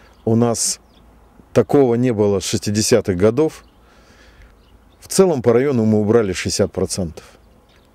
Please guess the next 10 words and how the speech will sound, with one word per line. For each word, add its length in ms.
Но 100
это 220
в 60
целом. 420
А 80
по 160
отдельным 500
сельхозпредприятиям 1300
эта 220
цифра 540